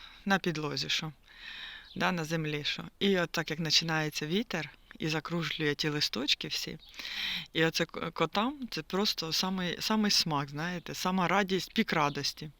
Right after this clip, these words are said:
Вони тут ганяють з тими листочками, пригають, якби ви бачили, в метр висоту, тому що вітер піднімає ті всі листочки вверх, і коти за ними ганяють і вперед, і назад. І Боря тоді прилі-, прилітає, <laughs> просто Боря не,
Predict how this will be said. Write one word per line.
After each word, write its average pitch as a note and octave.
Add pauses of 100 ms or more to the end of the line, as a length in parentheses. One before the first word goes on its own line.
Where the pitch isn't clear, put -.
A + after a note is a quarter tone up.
(160)
Вони F3
тут F3
ганяють E3+
з -
тими E3+
листочками, D#3
пригають, F3
якби E3+
ви F#3
бачили, D3+ (480)
в E3
метр G3
висоту, F3+ (680)
тому E3+
що F3
вітер F3
піднімає F3
ті -
всі -
листочки E3
вверх, G#3 (600)
і A#3+
коти A3
за F#3+
ними F#3
ганяють D#3+
і A#3
вперед, F#3+
і A#3
назад. F3+
І F3
Боря G#3+
тоді F#3+
прилі-, F#3
прилітає, G#3
<laughs> -
просто -
Боря G3
не, G#3